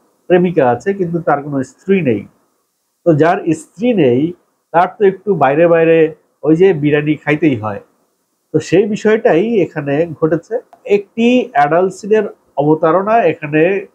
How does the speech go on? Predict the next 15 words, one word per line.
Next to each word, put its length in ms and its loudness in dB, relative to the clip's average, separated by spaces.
ট্রেলারে 440 2
দেখানো 340 -4
হয়েছে, 380 0
কিন্তু 360 -12
কতখানি 800 -4
সিনেমার 480 0
ভিতরে 380 0
আছে 380 -4
সেটি 640 -2
বোধগম্য 800 0
করা 400 0
খুব 240 -4
কঠিন 320 -2
কাজ। 220 -6
So, 360 2